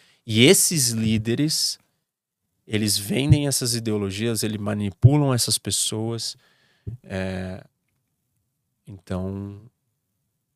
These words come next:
o líder maior tá no Catar. E com certeza esse cara, hoje ele é um alvo. É que Israel tá focado na guerra. Mas, é assim,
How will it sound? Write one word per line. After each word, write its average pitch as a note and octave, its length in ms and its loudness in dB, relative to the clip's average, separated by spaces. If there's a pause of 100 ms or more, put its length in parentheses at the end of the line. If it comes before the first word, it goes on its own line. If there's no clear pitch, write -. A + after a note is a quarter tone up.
(460)
o G#2+ 80 -4
líder G#2+ 300 0
maior G#2+ 420 -2
tá - 200 -8
no A2 100 -8
Catar. G2 460 -10 (600)
E - 60 -10
com F3+ 280 -2
certeza C3+ 540 -2
esse - 220 -2
cara, A2+ 420 -4 (200)
hoje C#3+ 460 6
ele F3+ 100 4
é F#3 40 4
um F#3 140 2
alvo. F#2+ 360 0 (640)
É A#2+ 80 0
que - 80 0
Israel A#2+ 280 4
tá E3 120 4
focado C#3 420 0
na F#3+ 100 2
guerra. A2+ 300 2 (300)
Mas, A2+ 320 4
é A2+ 80 -2
assim, A#2 300 -2